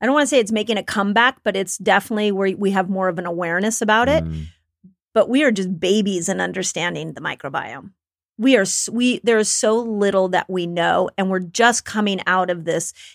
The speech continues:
Speaker 1: antibiotic world that we've been living in for so long, where we're eating antibiotics in our meats, we're taking
Speaker 2: Mm.
Speaker 1: antibiotics for everything,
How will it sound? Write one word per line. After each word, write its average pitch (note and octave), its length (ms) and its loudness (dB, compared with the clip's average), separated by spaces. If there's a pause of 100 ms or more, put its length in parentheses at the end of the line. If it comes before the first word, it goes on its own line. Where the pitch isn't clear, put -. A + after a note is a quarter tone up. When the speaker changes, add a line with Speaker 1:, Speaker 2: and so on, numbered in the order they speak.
(200)
Speaker 1:
antibiotic F#3 880 2
world F3 520 0 (120)
that F3+ 260 2 (220)
we've F#3+ 260 -2
been F3+ 200 -6
living F#3 260 -4
in F#3+ 160 -6
for E3+ 160 -8
so F3+ 720 2
long, F#3 560 -2
where F3 220 2
we're E3+ 260 0
eating G#3+ 340 2
antibiotics F#3 640 2
in F3 80 -4
our E3 120 0
meats, G#3+ 440 2
we're D#3+ 100 -8
taking G#3 420 -4
Speaker 2:
Mm. - 60 -2
Speaker 1:
antibiotics F3+ 540 0
for - 120 -8
everything, F3+ 640 -4